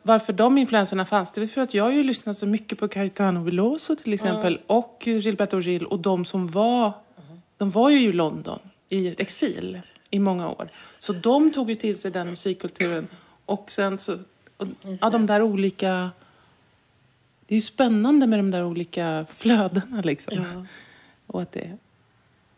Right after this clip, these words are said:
Speaker 1: eh, och att det kan vara svårt ibland själv att härröra dem.
Speaker 2: Just det. Ja, men då kommer man in på det där, vad,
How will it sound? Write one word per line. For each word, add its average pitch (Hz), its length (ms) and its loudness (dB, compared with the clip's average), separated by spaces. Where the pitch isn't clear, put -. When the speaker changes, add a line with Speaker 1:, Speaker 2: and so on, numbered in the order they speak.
Speaker 1:
eh, 180 400 -12
och - 120 -12
att 190 100 -8
det 202 160 4
kan 214 400 2
vara 208 120 0
svårt 226 280 -2
ibland 190 340 -6
själv 214 340 -4
att 170 160 -4
härröra 196 720 -2
dem. - 180 -8
Speaker 2:
Just 214 320 -10
det. 185 240 -14
Ja, 202 120 0
men 226 120 -2
då 220 80 -4
kommer 233 220 -8
man 240 80 -6
in 247 140 -6
på - 100 -18
det 202 60 -6
där, 180 100 -6
vad, 175 340 -8